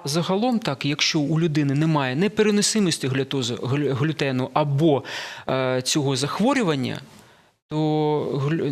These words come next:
не треба собі силувати, е, якимись безглютеновими дієтами. Це буде шкідливо для здоров'я, навпаки.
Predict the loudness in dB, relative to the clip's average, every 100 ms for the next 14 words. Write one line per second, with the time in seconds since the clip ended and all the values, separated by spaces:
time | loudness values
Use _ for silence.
0 | -2 -2 0 0 0 0 0 0 0 -2
1 | -2 -2 0 0 2 2 2 0 0 -2
2 | -2 -10 -6 -2 0 0 0 -2 0 0
3 | 0 0 0 0 -2 -2 -2 -2 -2 0
4 | -2 -2 0 0 -2 -4 -2 -2 0 0
5 | 2 2 2 0 0 -2 0 2 2 2
6 | 0 -2 -2 -2 0 -2 -2 -4 -4 -4